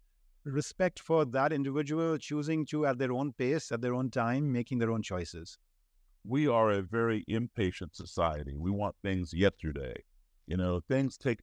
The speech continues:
Speaker 2: time. And, you know, you have to, to plant the seed. You must come back and nourish the seed so it grows and blooms. It's not gonna grow out of,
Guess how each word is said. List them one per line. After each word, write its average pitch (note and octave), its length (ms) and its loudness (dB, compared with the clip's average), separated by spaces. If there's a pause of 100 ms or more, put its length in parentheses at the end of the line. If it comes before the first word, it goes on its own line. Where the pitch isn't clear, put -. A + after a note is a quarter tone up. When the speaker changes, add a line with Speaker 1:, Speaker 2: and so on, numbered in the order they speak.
(120)
Speaker 2:
time. D#2 460 -4 (500)
And, G2 280 0
you G2+ 80 -2
know, F#2+ 80 0
you F#2 180 -2
have C3 260 2
to, G#2 240 2 (180)
to G2 100 -4 (120)
plant C3 360 0
the F#2+ 100 -6
seed. - 540 -4 (1000)
You G2 160 -4
must A2+ 300 0
come B2 240 0
back A#2 400 0
and G2+ 240 -2
nourish G#2+ 580 2
the E2 100 -10
seed C2+ 500 -4 (380)
so F#2+ 260 -4
it F#2+ 200 -2
grows F2 680 -2 (240)
and F2 200 -8
blooms. F2 540 -4 (480)
It's B2 160 -2
not C#3+ 180 2
gonna B2 180 -2
grow A#2 320 2
out A2+ 180 2
of, A#2+ 40 -8